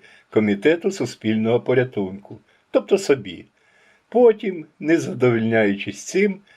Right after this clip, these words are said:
Робесп'єр організував при Комітеті суспільного порятунку особливе поліцейське бюро, підпорядковане виключно йому. До речі, відволікаюся від своєї розповіді,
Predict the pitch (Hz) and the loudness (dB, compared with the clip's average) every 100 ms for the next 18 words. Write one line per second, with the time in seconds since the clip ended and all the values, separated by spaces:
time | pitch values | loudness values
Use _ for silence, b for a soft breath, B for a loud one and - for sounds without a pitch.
0 | b b - 139 131 127 - 143 202 202 | b b 2 2 2 -4 -4 2 4 6
1 | 202 196 185 180 185 190 185 175 175 170 | 4 2 0 2 4 4 2 0 0 -2
2 | 165 175 165 160 147 B B B - - | 0 0 0 0 -2 B B B -12 -6
3 | 170 - 165 156 147 143 147 143 156 139 | -4 0 0 4 2 2 0 0 0 -4
4 | 127 - - 117 107 107 98 143 196 202 | -4 -6 -2 -2 2 0 2 4 4 2
5 | 117 104 - 139 151 - 143 127 131 98 | 0 -4 0 0 0 -2 -2 2 2 2
6 | 87 - b b b b 120 107 - 104 | -2 -10 b b b b -4 -4 0 2
7 | 98 - 160 180 190 190 190 - 85 117 | 2 0 2 2 2 -2 -4 -8 -6 -4
8 | - 131 127 - 120 - 110 107 101 85 | -4 -6 -6 -6 -8 -6 0 0 0 -4
9 | 85 _ _ _ _ 123 135 175 180 170 | -8 _ _ _ _ 0 2 4 4 2
10 | 156 143 - 135 147 151 160 165 165 - | 2 -2 -6 -2 -2 0 2 2 2 4
11 | 233 220 175 - 180 170 143 127 117 113 | 4 4 2 -2 -4 -2 -4 -4 0 2
12 | 107 104 160 170 - 180 160 160 | 4 4 2 0 0 2 2 -2